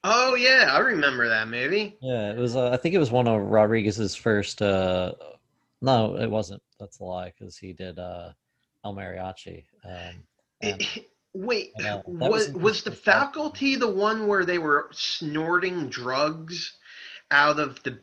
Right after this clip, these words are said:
Speaker 1: Bic pens because
Speaker 2: Yeah.
Speaker 1: it, like, it did something where, like, they couldn't be taken over if they were, like, fucked up on drugs? I,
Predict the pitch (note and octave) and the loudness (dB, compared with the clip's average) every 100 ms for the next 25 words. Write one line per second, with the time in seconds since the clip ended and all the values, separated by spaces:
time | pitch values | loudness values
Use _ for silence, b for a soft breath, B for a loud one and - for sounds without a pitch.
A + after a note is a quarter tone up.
0 | - C#3+ - - - D3+ D3+ E3+ F#3 F#3 | 2 2 2 -4 -4 4 4 4 0 -4
1 | F#3 D#3+ C#3 - D#3+ D3 D#3+ - C3+ B2+ | -4 -8 -8 -4 0 0 -2 -2 0 -2
2 | - - C#3+ - C#3 D#3+ - F#3+ F3 F3 | -6 -6 -6 2 2 2 0 0 0 0
3 | F#3+ F3+ E3+ E3+ _ _ - D#3+ D3 C3 | 0 2 -2 -6 _ _ 0 4 4 4
4 | C3 B2 - B B B B B C3+ D3+ | 2 0 -8 B B B B B 2 2
5 | - G3 F3+ C#3+ C#3 - D#3+ D#3+ C#3+ B2 | 2 -2 -2 -2 -2 -2 -2 -2 -2 -2
6 | C3+ E3 F#3+ F#3+ - - C#3 C3+ B2 A#2+ | 0 4 4 4 0 0 0 2 4 4
7 | - - - C3+ - G2+ - C3+ A#2 A2 | 2 -2 0 0 0 -2 0 -2 -2 0
8 | B2 D#3+ D#3 - D3+ | 0 0 -4 -8 -8